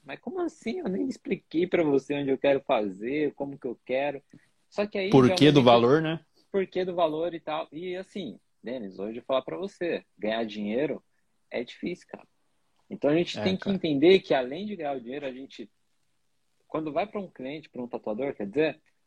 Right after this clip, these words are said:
Speaker 1: você tá dedicando o seu tempo de vida, porque você precisou trabalhar pra ganhar aquele dinheiro, e você tá abdicando também do seu tempo no tempo da sessão. Então,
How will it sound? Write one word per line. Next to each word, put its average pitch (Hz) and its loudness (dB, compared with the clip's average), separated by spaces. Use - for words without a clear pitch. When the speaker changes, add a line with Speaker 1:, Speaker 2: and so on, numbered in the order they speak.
Speaker 1:
você 113 -4
tá 98 -4
dedicando 95 -6
o 98 -6
seu 156 0
tempo 175 -4
de 170 -4
vida, 147 -4
porque - -10
você 117 -4
precisou 117 -2
trabalhar 143 4
pra 139 -6
ganhar 123 -8
aquele 117 -12
dinheiro, 110 -8
e 113 -12
você 131 -6
tá 135 -2
abdicando 160 -10
também 151 -12
do 160 -14
seu 196 -8
tempo 165 -12
no 190 -8
tempo 180 -12
da 185 -2
sessão. 175 -8
Então, 160 -8